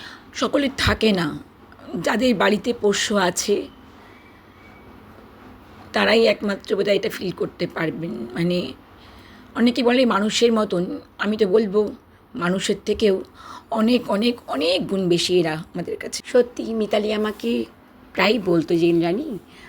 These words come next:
আহ, তুমি তো খালি বলো যে তোমার কোকো খুব দুষ্টু, দুরন্ত, দেখো আস্তে আস্তে বড় হয়ে যাবে, দুষ্টুমিগুলো ওর, আহ, চেঞ্জ হয়ে যাবে, মানে অন্যরকমভাবে দুষ্টুমি করবে বা কমে যাবে।" কতটুকুনি কি দুষ্টুমি কমেছে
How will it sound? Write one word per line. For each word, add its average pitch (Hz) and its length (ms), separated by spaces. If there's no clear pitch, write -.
আহ, 151 260
তুমি 175 180
তো 175 120
খালি 185 320
বলো 185 280
যে 202 200
তোমার 165 220
কোকো 165 300
খুব 190 220
দুষ্টু, 269 540
দুরন্ত, 180 600
দেখো - 260
আস্তে 175 240
আস্তে 170 220
বড় 170 300
হয়ে 180 180
যাবে, 480 340
দুষ্টুমিগুলো 175 600
ওর, 247 240
আহ, - 240
চেঞ্জ 170 380
হয়ে 151 120
যাবে, 147 220
মানে 156 280
অন্যরকমভাবে 202 640
দুষ্টুমি 170 340
করবে 165 260
বা 294 140
কমে 190 280
যাবে।" 151 340
কতটুকুনি - 500
কি 254 140
দুষ্টুমি 214 380
কমেছে 214 640